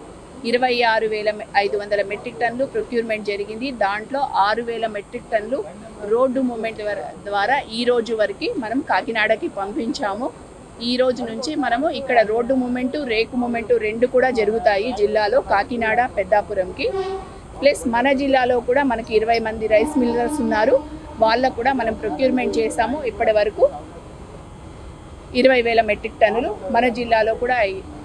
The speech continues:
ప్రొక్యూర్‌మెంట్ జరిగింది. ఈ, ఆ, ఇక్కడ మన జిల్లాలో ప్రొక్యూర్‌మెంట్ అయిన వెరైటీస్ అన్నీ కూడా ఫైవ్ టూ జీరో ఫోర్ బీపీటీ రకం అండి. ఇదన్నీ, ఈ వెరైటీ అంతా కూడా మనము ఎండిఎం రైస్కి మనం ఉపయోగిస్తాము.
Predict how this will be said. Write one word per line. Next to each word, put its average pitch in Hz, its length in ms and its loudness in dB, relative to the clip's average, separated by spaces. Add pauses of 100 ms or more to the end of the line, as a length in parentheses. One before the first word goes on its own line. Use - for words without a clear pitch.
ప్రొక్యూర్‌మెంట్ 226 500 -4
జరిగింది. 208 520 -4 (520)
ఈ, 254 120 2
ఆ, 220 220 4 (140)
ఇక్కడ 254 360 0
మన 226 220 -4
జిల్లాలో 247 440 0
ప్రొక్యూర్‌మెంట్ 233 680 -2
అయిన 208 580 -2
వెరైటీస్ 220 560 -2
అన్నీ 208 220 -2
కూడా 220 320 -4 (600)
ఫైవ్ 240 320 2
టూ 277 140 -2
జీరో 233 320 -2
ఫోర్ 240 300 -6 (220)
బీపీటీ 226 420 -2
రకం 196 280 -2
అండి. 220 240 -2 (180)
ఇదన్నీ, 233 440 0 (120)
ఈ 226 220 -6 (380)
వెరైటీ 240 440 2
అంతా 233 260 4
కూడా 233 240 2
మనము 226 480 -6 (420)
ఎండిఎం 254 520 4
రైస్కి 214 340 2
మనం 285 200 -2
ఉపయోగిస్తాము. 220 880 0